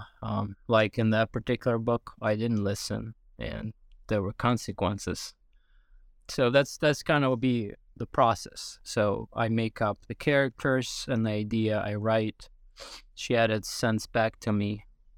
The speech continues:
and at that point I can, you know, I do whatever I want with it. I can send it out to different, uh, publishers, or I can self-publish it right away. So easy these days to just self-publish.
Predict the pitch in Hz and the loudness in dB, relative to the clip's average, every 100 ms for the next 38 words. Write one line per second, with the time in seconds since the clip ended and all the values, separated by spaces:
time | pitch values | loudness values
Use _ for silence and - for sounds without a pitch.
0 | - 104 104 104 104 - - 107 107 113 | -6 -2 0 0 -4 -8 -4 -4 0 -2
1 | 104 - 110 104 101 107 98 - 101 101 | -2 -4 -2 -2 -4 -4 -4 -6 -6 -6
2 | - _ _ - - _ - 123 107 101 | -8 _ _ -20 -20 _ -4 0 0 -2
3 | - 113 101 104 104 104 101 101 107 110 | -4 -6 -2 -2 0 0 0 0 -4 -6
4 | - 107 107 95 107 - 104 87 104 104 | -4 -4 -2 -4 -4 -4 -4 -2 -4 -4
5 | 98 - 110 107 107 107 - - 104 104 | -4 -4 -2 -2 0 -2 -4 -6 -6 -4
6 | 110 - 110 113 104 104 107 - _ _ | -6 -4 -4 -4 -6 -8 -10 -16 _ _
7 | - - _ _ _ _ _ _ _ _ | -20 -20 _ _ _ _ _ _ _ _
8 | - - - - - 107 110 - 113 110 | -20 -20 -20 -12 -4 -2 0 -2 -2 -2
9 | 110 - 107 101 98 - _ _ _ _ | -4 -4 -4 -2 -6 -10 _ _ _ _
10 | _ - _ - _ _ - 117 - 101 | _ -20 _ -20 _ _ -2 -2 0 -2
11 | - 104 - 107 101 101 - 98 107 107 | 0 0 0 -4 -2 -2 -2 -2 2 0
12 | 98 101 101 104 - _ _ - - - | 0 0 0 -2 -8 _ _ -20 -10 0
13 | 123 98 104 104 104 98 98 - 85 - | 2 4 2 0 -2 -2 -2 -2 -4 -6
14 | - 104 - - 104 - 101 98 101 - | -6 -4 -4 -2 -2 -2 -6 -2 -4 -6
15 | - | -10